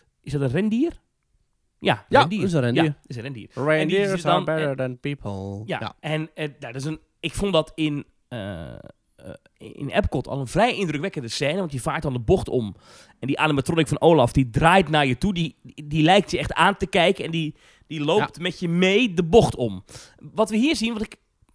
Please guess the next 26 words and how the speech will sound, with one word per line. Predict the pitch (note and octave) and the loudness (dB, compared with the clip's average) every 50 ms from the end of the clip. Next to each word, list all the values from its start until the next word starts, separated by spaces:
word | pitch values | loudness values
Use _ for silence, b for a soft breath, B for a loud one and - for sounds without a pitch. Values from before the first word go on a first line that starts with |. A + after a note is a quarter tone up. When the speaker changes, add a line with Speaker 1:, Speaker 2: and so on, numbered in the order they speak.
| _ _ | _ _
Speaker 1:
niet | - F#3+ A3+ C#4+ D#4 | 0 2 4 4 4
helemaal | - G#3 A#3+ A3+ G#3 F3+ | 2 0 -2 0 -2 -4
zeker | C3+ C3 F#3 F3 - - C#3+ C3 C3+ C3 B2 | -2 -2 -2 -2 -4 -4 -8 -8 -8 -8 -6
weet, | A#2+ B2 D3+ G#3 D#4+ - | -4 -2 -2 -2 -2 -4
maar | - F3 - | -4 -6 -4
als | - F3 D#3 | -2 -4 -4
ik | D3+ - | -4 -6
de | - - _ _ _ _ | -8 -10 _ _ _ _
concept | - F#4 F4+ F4+ D4 - - E3 C#3 - | 0 2 2 4 2 2 0 -2 -4 -4
art | - B2 A#2 A2+ - - | -4 -4 -4 -4 -6 -10
zie | - - B2+ D3 G3+ A#3+ | -10 -8 -8 -8 -8 -8
van | G#3+ F#3 D#3+ | -10 -10 -10
deze | D3 D3+ C#3 A2+ A#2+ | -8 -8 -8 -8 -10
scène, | A2+ - - C#3+ D3 E3+ G3+ A3 - b b b b b b | -12 -10 -8 -8 -8 -8 -10 -12 -14 b b b b b b
dan | C3 D3 D#3 D#3+ | -4 -2 -2 0
lijkt | E3+ F#3 G#3 B3 C4 - - | 0 0 0 0 -2 -4 -4
die | A#3 A3 | -4 -4
scène | - - A3 G#3+ G#3 G#3 G#3 F#3+ | -2 -2 -2 0 0 0 0 2
groter | - - - - D#3+ D#3 D3+ D3 D3 F3 A#3+ D4+ - - E4+ F#4 F#4+ - - _ _ _ _ _ _ _ _ _ _ _ - | 2 2 2 4 6 6 8 8 8 6 6 4 2 0 -2 -2 -4 -6 -12 _ _ _ _ _ _ _ _ _ _ _ -10
te | - G#3+ | -6 -2
worden, | G3 G3+ A3+ A3+ G#3+ A3 G#3 | 2 4 4 4 4 0 -4
in | - | -4
ieder | - F3+ F#3 | -4 -4 -2
geval | G3+ F3 F#3 | -2 0 0
in | D3+ E3+ | 0 0
Hongkong. | C3 C3 D3 C3 - D#3 E3+ | 0 0 -2 -2 0 0 0